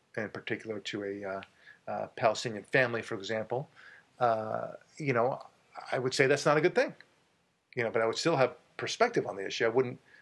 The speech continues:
I wouldn't say the whole country is, is a horrible country because of what one or two soldiers may have done. Um, but, but they're just wrong. They have no facts on the ground and such.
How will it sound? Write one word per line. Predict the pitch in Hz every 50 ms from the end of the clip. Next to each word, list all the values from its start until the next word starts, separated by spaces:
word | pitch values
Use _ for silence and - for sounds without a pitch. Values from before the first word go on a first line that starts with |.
| _
I | 123
wouldn't | 120 139 135
say | - 131
the | 123
whole | - 131 127
country | - - - 139 139 - - 113 107 107 -
is, | - 107 101 98 - - - -
is | - 110 -
a | 107
horrible | 95 101 117 120 113 117
country | 113 - - 131 127 -
because | 107 98 - - 104 104 95
of | 107 101 - _ _ _ _
what | 131 127 - 117
one | 123 127 127 120
or | 107
two | - - 131
soldiers | 123 - 139 135 135 117 117 -
may | - 110
have | 107 101 90 -
done. | - 135 185 196 127 127 - _ _ - - - - - - - - - - _ _ _ _ _ -
Um, | 120 113 110 107 107 107 - _ _ _ _ _ _ _ _ _ _ _ _ _ _ _ _ _ - - 175 127 -
but, | 139 127 - - - _
but | 127 135 131
they're | 131 131
just | 127 131 131 -
wrong. | 151 170 175 127
They | 113 110
have | 117 123 -
no | 117 123 139
facts | 147 - 135 120 117 - -
on | 110
the | 110
ground | - 113 104 101 104
and | 104 -
such. | - - 113 104 - -